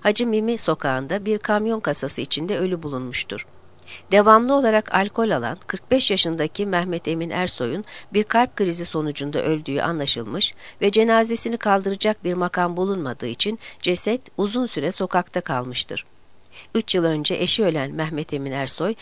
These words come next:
kendini uyuşturucu maddeye vermiş ve Tophane'nin arka sokaklarında yaşamaya başlamıştı.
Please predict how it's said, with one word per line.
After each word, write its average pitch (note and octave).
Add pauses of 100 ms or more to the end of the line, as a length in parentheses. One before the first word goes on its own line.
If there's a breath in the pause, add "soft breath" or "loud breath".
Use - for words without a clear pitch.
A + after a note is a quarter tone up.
(160 loud breath)
kendini F3 (200 loud breath)
uyuşturucu G#3+
maddeye C#3+
vermiş D#3+ (180 loud breath)
ve E3+
Tophane'nin F3+
arka F3+
sokaklarında D3
yaşamaya D3+
başlamıştı. -